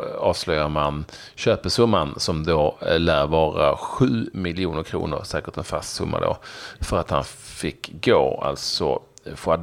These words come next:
Bachirou till Malmö F F. Och i Östersund har man ju redan sagt att han är förlorad, så att det är ju ingen supernyhet.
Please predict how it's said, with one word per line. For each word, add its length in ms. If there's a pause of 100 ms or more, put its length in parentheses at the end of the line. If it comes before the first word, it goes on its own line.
Bachirou 480
till 260
Malmö 280
F 200
F. 180
Och 120
i 100
Östersund 480
har 80
man 100
ju 60
redan 240
sagt 300
att 100
han 140
är 40
förlorad, 460
så 120
att 200 (640)
det 460
är 80
ju 100
ingen 140
supernyhet. 760